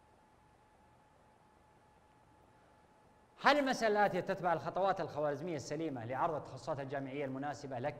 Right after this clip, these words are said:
بناءً على تخصصك في المرحلة الثانوية علمي أو أدبي؟ لاحظ بالخوارزمية هنا أول شيء وضع لك أدخل التخصص إكس، اطبع عبارة علوم الحاسب والمعلومات، العمارة والتخطيط، علوم الأغذية والزراعة، العلوم الهندسية، الكليات الصحية،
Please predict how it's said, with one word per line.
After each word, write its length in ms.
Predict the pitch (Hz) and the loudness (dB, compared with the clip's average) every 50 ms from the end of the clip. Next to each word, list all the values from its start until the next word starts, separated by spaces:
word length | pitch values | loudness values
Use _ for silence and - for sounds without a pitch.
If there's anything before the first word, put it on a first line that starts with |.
| 123 113 113 | -10 -10 -8
بناءً 320 | 123 127 139 147 135 120 | -6 -6 -6 -6 -6 -6
على 200 | 117 120 131 123 | -6 -6 -6 -6
تخصصك 520 | 127 - - 131 - - 135 113 - 123 - - - - - - - - - | -6 -8 -12 -14 -12 -12 -12 -12 -12 -12 -14 -14 -18 -20 -20 -20 -20 -14 -8
في 60 | - | -6
المرحلة 360 | 147 147 151 151 - - 135 131 | -4 -2 -2 -2 -2 -2 -4 -4
الثانوية 440 | 123 - 139 131 131 127 127 120 | -4 -4 -6 -6 -4 -4 -4 -4
علمي 280 | 104 107 131 131 123 120 | -4 -4 -4 -4 -4 -4
أو 120 | 117 120 | -4 -4
أدبي؟ 340 | 123 127 120 131 131 180 185 - - - - - - - - - - - | -4 -2 -2 -4 -4 -4 -8 -10 -14 -18 -20 -20 -20 -20 -20 -20 -6 2
لاحظ 320 | 220 285 285 226 254 220 | 4 4 4 4 2 2
بالخوارزمية 560 | 220 208 - 214 208 190 175 160 170 185 175 | 0 0 2 4 4 4 2 0 0 -2 -2
هنا 180 | 170 202 240 269 | -2 -2 -2 -2
أول 480 | 262 240 254 247 226 214 190 185 170 | 2 4 4 6 6 6 4 4 2
شيء 240 | - 190 226 - 247 | 2 2 2 2 4
وضع 300 | 220 202 190 208 208 190 | 4 6 6 6 6 8
لك 160 | 208 247 254 - - - - - - - - - - - | 6 4 4 4 -2 -10 -12 -14 -16 -18 -20 -8 4 8
أدخل 560 | 214 240 202 185 196 - - 240 269 277 247 - - 175 | 8 8 8 6 2 4 6 6 6 6 4 0 -2 -2
التخصص 840 | 170 170 - 196 175 - 196 202 196 - - 202 208 196 - - - - - - - - - - - - - - | -2 0 0 0 2 4 4 4 4 4 4 6 6 6 4 -2 -10 -12 -14 -16 -18 -20 -20 -20 -20 -6 8 8
إكس، 380 | 202 - 196 - - - - - - - - - - - - - - - - - - - - | 8 8 8 4 -6 -10 -12 -14 -16 -20 -20 -20 -20 -20 -20 -20 -20 -20 -20 -20 -6 2 4
اطبع 360 | 247 247 247 233 220 208 233 | 4 4 4 4 8 10 10
عبارة 680 | 214 175 147 160 180 170 180 214 220 226 233 226 226 | 10 10 6 2 4 6 6 8 8 8 6 2 0
علوم 400 | 156 160 170 185 208 240 247 208 | -2 -4 -2 0 0 0 0 0
الحاسب 520 | 202 175 147 - - 180 175 - - 151 151 | 0 -2 -2 -2 0 0 0 0 -2 -4 -4
والمعلومات، 640 | 170 165 165 151 151 156 160 165 180 202 208 196 | -4 -4 -4 -2 -2 -2 -4 -2 -2 -4 -4 -4
العمارة 440 | 180 156 143 151 156 160 151 143 147 | -6 -6 -6 -4 -2 -2 0 0 -2
والتخطيط، 600 | 143 143 139 - 143 - - - 196 202 196 196 | -2 -4 -4 -6 -10 -10 -6 -4 -4 -4 -4 -4
علوم 280 | 156 160 156 147 147 147 | -4 -4 -2 -2 -2 -4
الأغذية 360 | 143 160 165 156 139 147 143 | -4 -4 -4 -4 -4 -4 -2
والزراعة، 540 | 139 139 123 117 143 160 185 196 190 180 160 | -2 -4 -4 -6 -4 -2 -2 -2 -2 -2 -4
العلوم 360 | 147 135 143 147 147 143 139 | -4 -4 -4 -4 -4 -6 -6
الهندسية، 580 | 131 123 131 135 131 131 117 165 185 196 185 | -6 -6 -8 -8 -8 -8 -8 -6 -4 -4 -4
الكليات 460 | 165 - - 151 143 143 147 139 117 127 | -4 -4 -6 -6 -4 -4 -4 -4 -4 -6
الصحية، 520 | 117 - - - - 151 170 190 190 180 | -8 -10 -12 -12 -8 -4 -2 -2 -2 -2